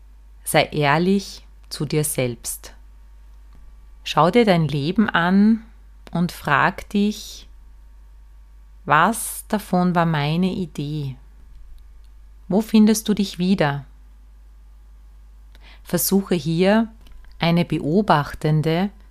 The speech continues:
ja, wenn geht, eine neutrale Haltung einzunehmen.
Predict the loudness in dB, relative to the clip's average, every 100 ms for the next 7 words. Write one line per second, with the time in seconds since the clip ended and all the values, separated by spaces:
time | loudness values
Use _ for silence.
0 | -20 -20 -2 2 2 0 0 -2 2 2
1 | 2 0 -2 -6 -2 2 4 2 2 0
2 | 2 -2 -2 -4 -6 -6 -4 -4 -6 -8
3 | -12